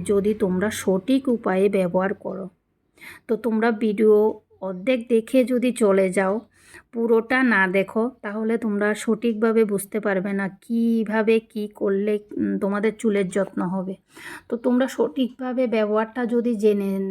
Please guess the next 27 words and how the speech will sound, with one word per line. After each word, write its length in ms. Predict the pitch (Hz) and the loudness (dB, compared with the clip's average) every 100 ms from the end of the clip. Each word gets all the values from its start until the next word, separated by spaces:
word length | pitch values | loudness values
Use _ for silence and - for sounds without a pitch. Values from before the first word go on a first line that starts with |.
| - - | -8 -10
নাও, 260 | 202 190 196 - | -6 -4 -6 -8
তাহলে 280 | 214 190 214 214 | -10 -8 -6 -6
কিন্তু 280 | 233 233 233 | -6 -4 -4
তোমাদের 380 | 226 196 196 214 | -4 -4 -4 -4
চুলের 300 | - 202 190 | -4 -4 -4
জন্য 280 | 175 196 190 202 294 _ - - - 185 | -4 -4 -2 -4 -6 _ -20 -20 -12 -8
ভীষণ 360 | 202 - 254 | -8 -2 0
উপকারী 480 | 247 208 190 185 185 | 2 0 0 0 0
হবে। 260 | 185 190 185 202 | 0 0 0 -2
আর 120 | 202 196 | -6 -4
তোমরা 220 | 220 226 240 | -2 -2 0
যদি 240 | 254 247 | 0 0
সঠিকভাবে 680 | 240 220 214 226 214 240 254 | 0 -2 0 0 2 2 2
না 180 | 240 196 196 | 2 2 0
জেনে, 320 | 196 196 202 - _ - - - - | 0 0 -4 -8 _ -20 -20 -20 -8
আহ, 200 | 202 190 | -4 -2
না 180 | 196 202 | 0 0
বুঝে 340 | 196 202 190 240 | 0 0 2 2
তোমরা 300 | 240 208 208 214 | 2 0 0 0
তোমাদের 360 | 208 208 202 220 | -2 -4 -2 -2
চুলে 300 | 220 220 208 | 0 2 2
ব্যবহার 400 | 208 196 196 202 208 | 2 2 2 0 0
করো, 220 | 196 196 | -2 -2
তাহলে 300 | 196 202 233 | -2 -2 0
কিন্তু 260 | 226 220 247 | 0 -2 -4
চুলের, 380 | 240 220 208 208 208 _ _ _ _ _ 240 | -2 0 0 0 -4 _ _ _ _ _ -10
উম, 180 | 220 | -8